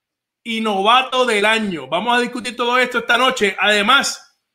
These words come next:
noticias de la burbuja. Unos llegan, otros se van. ¿Cuáles son esos nombres? Estén pendientes esta noche, comparta, comparta, busque ese botón de share,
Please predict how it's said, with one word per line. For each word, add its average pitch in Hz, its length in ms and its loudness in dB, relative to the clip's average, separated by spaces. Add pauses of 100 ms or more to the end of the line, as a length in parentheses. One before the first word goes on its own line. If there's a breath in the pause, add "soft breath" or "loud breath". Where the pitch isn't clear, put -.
(240)
noticias 233 760 -2
de 233 100 2
la 233 120 4
burbuja. 190 760 0 (600)
Unos 190 360 -4
llegan, 254 600 0
otros 226 440 -4
se 202 140 2
van. 220 400 0 (1080)
¿Cuáles 226 320 0
son 262 160 -2
esos 254 200 0
nombres? 247 600 0 (260 soft breath)
Estén 233 320 0
pendientes 285 380 0
esta 269 140 0
noche, 277 240 -2
comparta, 240 1000 2 (500)
comparta, - 580 -2
busque 247 200 -4
ese 262 120 -2
botón 254 280 -2
de 233 120 0
share, 190 680 -2